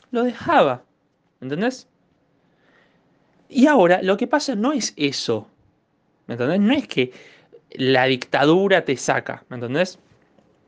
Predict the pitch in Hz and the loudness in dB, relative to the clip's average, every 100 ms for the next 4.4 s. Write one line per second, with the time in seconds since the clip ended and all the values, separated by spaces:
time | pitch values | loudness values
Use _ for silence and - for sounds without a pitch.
0 | - 139 143 131 127 131 127 147 151 131 | -12 -2 0 0 -4 -2 0 0 -2 -4
1 | 120 120 175 143 120 - _ _ - 208 | -6 -10 0 2 2 -4 _ _ -4 -4
2 | 175 139 - 151 135 135 127 123 123 127 | -2 -4 -2 -2 0 0 0 -2 -2 -2
3 | 123 120 120 - _ _ _ 339 285 277 | -2 -4 -8 -18 _ _ _ -2 2 2
4 | 277 269 214 | 2 4 2